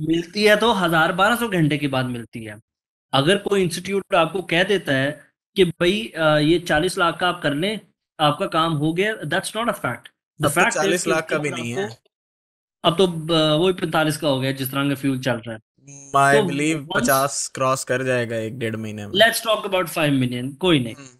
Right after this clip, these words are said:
Speaker 1: आप पाँच मिलियन दे दिया आपने, उसके बाद आपने उस पे, अ, ट्विन रेटिंग, अ, ट्विन इंजन रेटिंग करनी है, उस, सॉरी, उससे पहले तो हमने फ्लाइट इंस्ट्रक्टर कोर्स करना है।
Speaker 2: हाँ जी।
Speaker 1: फिर उसके बाद, अ, रेटिंग करनी है जी। उ-,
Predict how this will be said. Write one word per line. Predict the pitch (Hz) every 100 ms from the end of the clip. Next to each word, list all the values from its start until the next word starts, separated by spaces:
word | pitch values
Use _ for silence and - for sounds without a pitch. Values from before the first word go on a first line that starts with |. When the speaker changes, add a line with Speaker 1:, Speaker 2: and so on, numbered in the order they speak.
| _ _ -
Speaker 1:
आप | 190 196
पाँच | 202 208
मिलियन | 220 208 190
दे | 180
दिया | 185 185
आपने, | 165 160 156
उसके | 156 165 170
बाद | 190 185
आपने | 180 175 185
उस | 165
पे, | - 185 175
अ, | 160 143 139
ट्विन | 175 175
रेटिंग, | 165 165 175 170
अ, | 151 143 135 131
ट्विन | 127 165 170
इंजन | 170 170
रेटिंग | 156 156 156
करनी | 151 151
है, | 151
उस, | 156 151 196 -
सॉरी, | 196 170 160
उससे | 156 202
पहले | 196 185
तो | 190
हमने | 185 190
फ्लाइट | - 170 180
इंस्ट्रक्टर | 180 180 185 180
कोर्स | 160 147
करना | 135 117 107
है। | -
Speaker 2:
हाँ | 139 135
जी। | 123
Speaker 1:
फिर | 190
उसके | 185 180
बाद, | 180 180
अ, | 180 - _ _ _ - _ _ - 151 151 143 143
रेटिंग | 143 165 196
करनी | 190 180 _ 180 180 175
है | 170
जी। | 165 156 - _ _
उ-, | 185